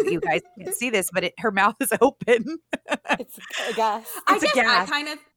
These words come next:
Speaker 3: I kind of thought that was what, like, when I've watched videos of people contouring and they're like, they just put so many layers of makeup on, and then
Speaker 2: Yeah.
Speaker 3: I'm just like, "Oh my
Speaker 1: It doesn't have to
Speaker 3: God."
Speaker 1: be that way, though. I,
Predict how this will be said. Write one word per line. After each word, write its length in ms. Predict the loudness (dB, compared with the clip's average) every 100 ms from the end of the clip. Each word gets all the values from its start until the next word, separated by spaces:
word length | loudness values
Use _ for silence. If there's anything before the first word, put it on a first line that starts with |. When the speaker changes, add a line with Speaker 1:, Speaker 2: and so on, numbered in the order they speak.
| -2
Speaker 3:
I 160 | 0 0
kind 300 | -2 -6 -8
of 80 | -6
thought 360 | -4 -4 -6
that 320 | -8 -8 -8
was 260 | -10 -14 -14 -12
what, 220 | -12 -14 _ _ -16
like, 220 | -14 -12
when 120 | -8
I've 200 | -8 -8
watched 240 | -10 -12 -12
videos 240 | -12 -12
of 60 | -14
people 240 | -18 -16
contouring 1040 | -14 -12 -12 -12 -14 -12 -12 -12 -14 -16 -18
and 200 | -16 -14
they're 140 | -14
like, 260 | -10 -10 -12 _ _ _ _ _ _ -18 -14
they 140 | -12
just 220 | -12 -14 -16
put 140 | -14
so 240 | -12 -10
many 220 | -10 -12 -14
layers 460 | -14 -12 -12 -14
of 100 | -16
makeup 380 | -16 -16 -14 -16
on, 140 | -10 -10
and 160 | -10 -10
then 60 | -12
Speaker 2:
Yeah. 40 | -12
Speaker 3:
I'm 80 |
just 120 | -14 -14
like, 140 | -14
"Oh 160 | -12 -10
my 160 | -10 -10
Speaker 1:
It 80 | -2
doesn't 260 | -2 -2
have 400 | -6 -2 -2 -2
to 80 | -8
Speaker 3:
God." 40 | -6
Speaker 1:
be 120 | -2
that 180 | -2 -2
way, 140 | -4 -8
though. 300 | -10 -8 -10 -8
I, 100 | -2